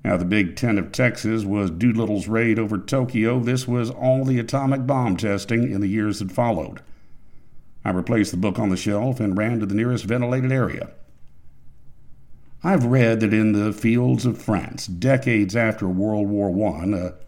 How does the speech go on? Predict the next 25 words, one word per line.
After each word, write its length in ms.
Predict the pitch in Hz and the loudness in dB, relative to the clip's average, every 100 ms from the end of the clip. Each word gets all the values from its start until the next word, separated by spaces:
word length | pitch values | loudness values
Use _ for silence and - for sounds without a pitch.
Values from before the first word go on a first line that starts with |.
| - - | -12 -4
unfortunate 560 | 104 - 107 92 98 | -4 -2 -2 0 -4
farmer 460 | 98 110 98 95 113 | 0 0 2 2 0
would 240 | 104 92 | 0 -2
plow 300 | - 110 104 | -2 0 0
up 120 | 107 | -2
an 80 | 101 | -2
old 300 | 98 117 110 | -2 -2 -2
pocket 340 | 110 113 107 117 | -2 -4 -2 -2
of 80 | |
mustard 540 | 110 113 131 127 90 71 | 0 4 2 2 -4 -4
gas 280 | 71 52 - | -6 -6 -4
from 140 | 92 | -2
the 100 | 87 | -2
war 380 | 82 87 85 104 | -2 -4 -2 -2
and, 300 | 95 95 - - - - - | -2 -2 -4 -18 -18 -20 -8
and 160 | - 92 | 0 4
meet 200 | 104 104 | 4 4
a 60 | 90 | 0
horrible 460 | - 113 101 90 | 0 0 0 -2
fate. 460 | 87 - 101 - - - - - - - - - - - - - 107 | -2 0 0 -4 -18 -18 -20 -18 -20 -18 -18 -18 -16 -16 -16 -6 2
The 100 | 123 | 6
book 360 | 156 95 - | 6 4 4
I 120 | 101 | 0
put 220 | 98 117 107 | 2 2 2
on 380 | 104 104 104 | 2 0 -2